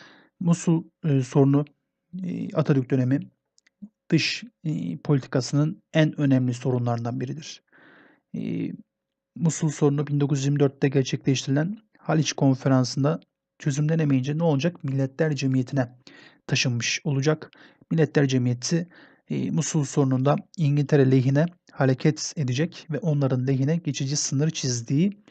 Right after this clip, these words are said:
Brüksel hattı, değerli arkadaşlarım, raporunu yayımlayacaktır. Burada cevabımız o yüzden nedir? E,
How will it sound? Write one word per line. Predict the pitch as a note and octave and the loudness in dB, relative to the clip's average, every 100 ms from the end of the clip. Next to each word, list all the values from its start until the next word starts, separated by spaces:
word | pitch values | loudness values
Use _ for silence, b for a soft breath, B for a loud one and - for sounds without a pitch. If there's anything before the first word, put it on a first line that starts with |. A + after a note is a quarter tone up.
| b b b b - | b b b b -4
Brüksel | C3+ C3 - B2+ | -2 -2 0 0
hattı, | A#2+ - B2+ - F3 F3+ - B B B | 0 -6 -8 -2 -2 -2 -8 B B B
değerli | D3 B2+ | 0 4
arkadaşlarım, | B2 B2 D3+ - D3+ C#3+ | 2 0 -6 -2 -2 0
raporunu | C3+ C3+ B2 D#3 F3+ | 0 -2 -4 -2 -2
yayımlayacaktır. | C#3 C3 C3 C3+ B2 - - - - | 0 0 0 0 -2 -6 -10 -10 -10
Burada | C3+ B2+ | -4 -2
cevabımız | B2+ C#3 C3 C3 E3+ - E3 | 0 2 0 -2 -6 -6 -4
o | C3+ | -4
yüzden | A#2+ D3+ F3 - _ _ _ _ _ _ _ _ - - | 0 0 -2 -8 _ _ _ _ _ _ _ _ -16 -4
nedir? | D3 C3+ E3+ - - b b b b b _ _ | -2 0 -2 -4 -14 b b b b b _ _
E, | - | -14